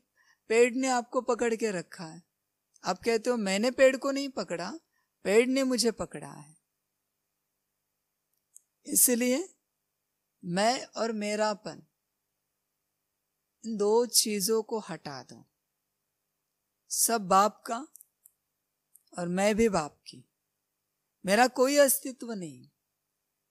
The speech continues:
मेरा भी जो अस्तित्व है वो भी बाप का ही अस्तित्व है। अगर मेरा अस्तित्व बाप का अस्तित्व बन गया तो मैंपन खत्म हो गया। जब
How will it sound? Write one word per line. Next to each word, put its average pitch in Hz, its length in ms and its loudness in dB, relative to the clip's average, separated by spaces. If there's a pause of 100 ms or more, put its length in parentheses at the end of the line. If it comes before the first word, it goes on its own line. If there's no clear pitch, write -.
(520)
मेरा 190 340 4
भी 277 180 2
जो 269 140 2
अस्तित्व 233 600 0
है 175 360 -4
वो 202 140 0
भी 240 160 0
बाप 190 360 4
का 208 120 -4
ही 196 200 -6
अस्तित्व - 580 -8
है। 139 200 -20 (1300)
अगर 190 220 -4
मेरा 190 380 2
अस्तित्व 247 560 -2
बाप 196 340 0
का 226 160 -2
अस्तित्व 214 520 -4
बन 190 260 -8
गया 156 320 -12 (460)
तो 208 80 -6
मैंपन 214 420 0
खत्म 262 320 -6
हो 190 200 -8
गया। - 260 -20 (1160)
जब 196 260 -2